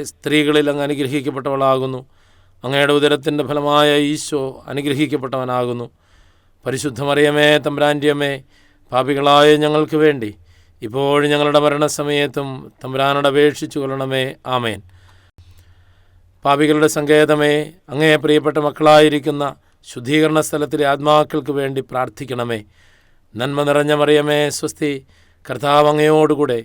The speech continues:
സ്ത്രീകളിൽ അങ്ങ് അനുഗ്രഹിക്കപ്പെട്ടവളാകുന്നു. അങ്ങയുടെ ഉദരത്തിൻ്റെ ഫലമായ ഈശോ അനുഗ്രഹിക്കപ്പെട്ടവനാകുന്നു.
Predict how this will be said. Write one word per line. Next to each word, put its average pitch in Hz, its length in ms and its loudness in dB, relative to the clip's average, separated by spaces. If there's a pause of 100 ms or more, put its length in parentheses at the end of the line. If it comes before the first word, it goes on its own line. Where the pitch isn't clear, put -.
(400)
സ്ത്രീകളിൽ 147 580 0
അങ്ങ് 151 240 4
അനുഗ്രഹിക്കപ്പെട്ടവളാകുന്നു. 143 1200 -2 (520)
അങ്ങയുടെ 139 300 -2
ഉദരത്തിൻ്റെ 147 520 0
ഫലമായ 147 420 0 (120)
ഈശോ 147 380 -6 (420)
അനുഗ്രഹിക്കപ്പെട്ടവനാകുന്നു. 131 1200 -4